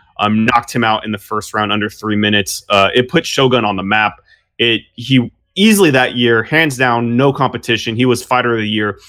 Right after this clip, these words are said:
'cause his stint in that tournament was fantastic. You know, he finished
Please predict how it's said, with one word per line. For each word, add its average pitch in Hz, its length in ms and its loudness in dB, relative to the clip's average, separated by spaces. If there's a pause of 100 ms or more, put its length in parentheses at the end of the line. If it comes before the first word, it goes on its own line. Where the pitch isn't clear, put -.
(200)
'cause 117 180 0
his 135 180 0
stint 139 240 -2
in 123 100 -2
that 117 180 0
tournament 110 420 -4
was 104 360 0 (360)
fantastic. 117 680 -2
You 120 60 0
know, 117 140 2
he 131 100 -6
finished 143 400 -4